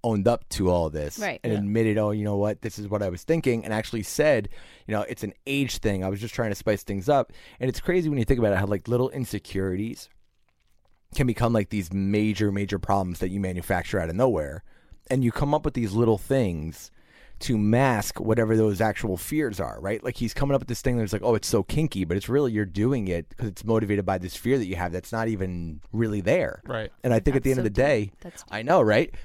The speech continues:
Speaker 1: And then when you're just, like, normal and vulnerable about the whole thing, it's the closest they've ever been.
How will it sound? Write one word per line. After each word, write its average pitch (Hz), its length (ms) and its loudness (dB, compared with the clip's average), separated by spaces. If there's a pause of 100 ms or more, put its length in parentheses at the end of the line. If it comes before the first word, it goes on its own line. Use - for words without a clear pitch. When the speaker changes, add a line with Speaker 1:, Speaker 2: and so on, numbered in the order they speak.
Speaker 1:
And 120 180 4
then 135 140 6
when 143 160 2
you're 131 80 0
just, 135 260 0
like, 113 180 4
normal 120 460 2
and 101 160 -4
vulnerable 113 320 2
about 101 180 2
the 104 60 -4
whole 107 140 2
thing, 139 220 -4
it's 139 120 -6
the 147 80 -4
closest 151 320 -2
they've 147 120 0
ever 143 160 -2
been. 151 220 -4